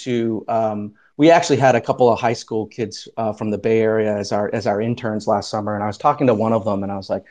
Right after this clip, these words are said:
"Tell me about it. Tell me about your experience." He was like, well, the first thing he said was, "Well, you know, it was very difficult to make friends." And I'm like,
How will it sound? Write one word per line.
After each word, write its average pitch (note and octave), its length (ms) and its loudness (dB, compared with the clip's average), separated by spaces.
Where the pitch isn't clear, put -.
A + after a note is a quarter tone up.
"Tell D#3 160 2
me G3 100 6
about G#2+ 220 6
it. E2+ 100 0
Tell C3 140 -2
me D#3 80 2
about C3+ 240 2
your B2 60 0
experience." C#3+ 520 -4
He A2 80 -8
was G2+ 140 -8
like, G#2 260 -4
well, D#3 420 4
the A#2+ 80 0
first G3 240 2
thing G3 100 2
he D#3 80 4
said D#3 280 4
was, G#2 340 -2
"Well, D#3 380 6
you C#3+ 120 4
know, D3+ 280 4
it - 60 -4
was C#3+ 160 0
very D#3 220 0
difficult C#3 380 -6
to A#2+ 60 -10
make A2+ 200 -8
friends." G2+ 520 -12
And B2 80 -12
I'm A#2+ 80 -4
like, A2+ 240 -2